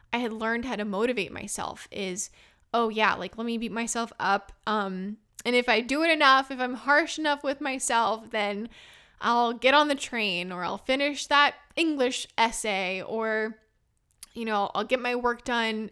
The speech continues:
at my job," right? Especially at my job, it was just twenty-four seven hypervigilance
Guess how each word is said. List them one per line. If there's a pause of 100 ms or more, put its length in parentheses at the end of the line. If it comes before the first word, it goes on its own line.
at
my
job," (160)
right?
Especially
at
my
job,
it
was (720)
just
twenty-four
seven
hypervigilance